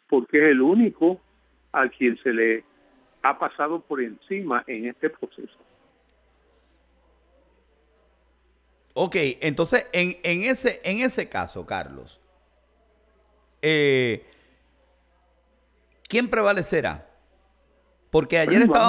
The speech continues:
Speaker 2: estábamos,
Speaker 1: a,
Speaker 2: ayer estábamos
Speaker 1: vamos a ver.
Speaker 2: hablando de que, de que ninguna ley podría ir por encima de la Constitución.
Speaker 1: Bueno, el problema es lo siguiente. Primero,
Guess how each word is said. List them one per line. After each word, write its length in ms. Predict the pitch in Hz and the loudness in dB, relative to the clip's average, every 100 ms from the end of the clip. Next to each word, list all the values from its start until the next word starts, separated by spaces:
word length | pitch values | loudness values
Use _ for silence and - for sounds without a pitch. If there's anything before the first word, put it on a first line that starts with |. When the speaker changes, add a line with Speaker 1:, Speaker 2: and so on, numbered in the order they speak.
| 208 | 2
Speaker 2:
estábamos, 80 | 226 | 0
Speaker 1:
a, 60 | - | 2
Speaker 2:
ayer 180 | 160 190 | 2 2
estábamos 360 | 220 233 226 226 | 2 2 2 4
Speaker 1:
vamos 140 | 208 | 4
a 20 | |
ver. 120 | 202 202 | 6 6
Speaker 2:
hablando 300 | 220 214 196 | 4 0 0
de 140 | 165 | 0
que, 260 | 165 147 - - - | -2 -2 -6 -20 -4
de 140 | 160 | -2
que 120 | 160 | -2
ninguna 320 | 147 143 175 180 | -4 -4 -2 -2
ley 160 | 190 | -2
podría 420 | 180 170 156 170 | -2 -4 -2 -2
ir 100 | 170 170 | -4 -4
por 100 | 151 | -6
encima 340 | 139 170 156 | -6 -6 -4
de 40 | 143 | -4
la 120 | 143 | -4
Constitución. 680 | 139 117 113 - 220 233 - - _ _ _ _ _ _ _ _ _ _ _ _ | -8 -12 -16 -10 -8 -8 -10 -20 _ _ _ _ _ _ _ _ _ _ _ _
Speaker 1:
Bueno, 240 | 147 175 185 _ _ - | -10 -10 -14 _ _ -10
el 120 | - | -8
problema 440 | - 170 196 196 | -4 -2 -4 -6
es 40 | 190 | -10
lo 120 | 180 | -10
siguiente. 420 | 156 117 110 101 _ _ _ _ _ _ _ _ _ _ _ _ _ _ _ _ _ _ _ _ _ _ _ _ | -8 -8 -8 -10 _ _ _ _ _ _ _ _ _ _ _ _ _ _ _ _ _ _ _ _ _ _ _ _
Primero, 520 | - 180 185 131 90 | 2 2 2 0 -4